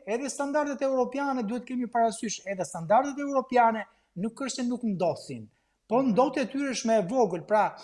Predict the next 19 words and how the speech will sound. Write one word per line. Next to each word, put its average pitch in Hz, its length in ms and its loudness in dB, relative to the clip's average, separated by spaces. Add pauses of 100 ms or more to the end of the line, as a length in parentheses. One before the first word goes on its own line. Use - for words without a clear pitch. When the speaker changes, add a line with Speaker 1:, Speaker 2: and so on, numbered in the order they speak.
(140)
Speaker 2:
Mhm. 151 80 -10
Speaker 1:
efekti 262 400 -6
në 247 120 -4
shëndet, 220 560 0
në 190 80 -8
mjedis 208 400 -2
është - 180 -8
pak 240 200 -2
më 226 100 -2
i 226 80 -2
vogël 202 360 -4
se 190 180 -8
sa 202 280 2 (300)
ndotja, 220 600 2
e, 185 40 -4 (180)
në 202 360 -2
standarde 196 540 0
të 160 180 -8
tjera. 151 380 -2